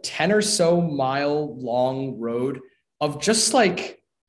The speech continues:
if you start at one end, it's just, like, uphill, flat, uphill, flat, uphill, flat, uphill, flat.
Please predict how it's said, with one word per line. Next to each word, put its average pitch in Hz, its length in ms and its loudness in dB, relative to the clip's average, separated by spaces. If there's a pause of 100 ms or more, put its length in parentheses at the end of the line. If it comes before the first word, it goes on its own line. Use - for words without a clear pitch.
(280)
if 170 100 -4
you 190 80 4
start 208 240 6
at 170 100 4
one 156 220 2
end, 190 280 0
it's 151 160 -6
just, 180 200 -2
like, 151 340 -2
uphill, 165 640 4
flat, 135 480 -4
uphill, 135 380 -4
flat, 131 260 0
uphill, 131 260 -2
flat, 127 220 -2
uphill, 123 220 -6
flat. 120 340 -6